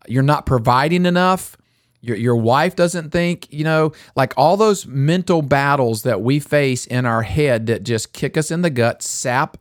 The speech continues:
they, it literally, it saps our energy. Uh, it, it saps our productivity. Um, it, it causes us to, to pull back.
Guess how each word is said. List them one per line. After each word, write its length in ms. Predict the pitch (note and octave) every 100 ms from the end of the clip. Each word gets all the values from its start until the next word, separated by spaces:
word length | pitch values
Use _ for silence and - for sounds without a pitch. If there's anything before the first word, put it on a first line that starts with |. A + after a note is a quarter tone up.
| -
they, 200 | A#2+ A#2
it 140 | C3+ C#3+
literally, 220 | G3 E3+
it 80 | -
saps 400 | - C3+ - E3
our 100 | D#3
energy. 520 | C#3 A#2+ A2 B2+ E3+ _ _ _ _ _ _
Uh, 120 | A#2 F#2
it, 180 | A#2+ A#2
it 120 | A2
saps 400 | - C#3+ C#3+ -
our 100 | D#3
productivity. 880 | - D3+ D3+ D3+ - C3 A2+ C#3 F#3+ _ _ _ _ _ _
Um, 340 | A#2 A2 G#2+ G#2
it, 160 | B2 A#2+
it 140 | C#3
causes 440 | D3+ D3 D3+ C#3+ C#3+
us 200 | C#3+ -
to, 260 | C#3 A2+ - _ _
to 100 | -
pull 320 | G#2 - D3+ F#3
back. 460 | E3 C3+ E3 -